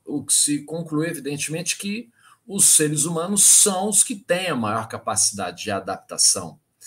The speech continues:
A gente consegue sobreviver, é, praticamente em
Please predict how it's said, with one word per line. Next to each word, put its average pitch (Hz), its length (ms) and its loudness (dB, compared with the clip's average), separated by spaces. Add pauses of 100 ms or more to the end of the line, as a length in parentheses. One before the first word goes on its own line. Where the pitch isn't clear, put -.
(280)
A 85 60 -14
gente 110 280 -6
consegue 139 800 2
sobreviver, 123 1000 0 (480)
é, 90 760 -6 (120)
praticamente 190 580 -6
em 233 140 -8